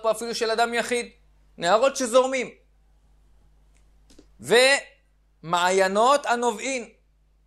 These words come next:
שכל הזמן נובע מים מהמעיינות האלה. אז גם אם זה לא נמשך מקום למקום, גם אם זה באותו בור,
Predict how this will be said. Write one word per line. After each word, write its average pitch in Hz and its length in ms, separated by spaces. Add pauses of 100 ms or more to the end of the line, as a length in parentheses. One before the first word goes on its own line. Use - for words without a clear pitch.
(840)
שכל - 280
הזמן 240 460
נובע 196 500
מים 233 500 (1300)
מהמעיינות 190 600
האלה. 175 280 (140)
אז 139 140
גם 185 160
אם 214 80
זה 190 120
לא 247 440 (180)
נמשך 175 480
מקום 185 300
למקום, 160 420
גם 196 160
אם 214 60
זה 196 80
באותו 196 380
בור, 254 440